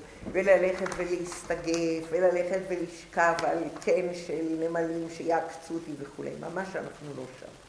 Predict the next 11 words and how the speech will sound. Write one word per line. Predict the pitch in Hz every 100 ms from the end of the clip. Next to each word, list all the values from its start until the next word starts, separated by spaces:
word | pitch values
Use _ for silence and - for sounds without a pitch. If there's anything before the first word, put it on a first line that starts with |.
| - - - - - - - -
אנחנו | 214 262 262 240
יודעים | 214 185 165 160 - - - -
שאנחנו | 214 208 -
צריכים | - 151 120
לשתות, | - - 190 190 - - - -
ואנחנו | 151 147 -
צריכים | - -
לאכול, | 131 127 - 156 160 160 -
ואנחנו | 143 143 -
צריכים | - - 156 143
לברך, | 139 143 135 139 151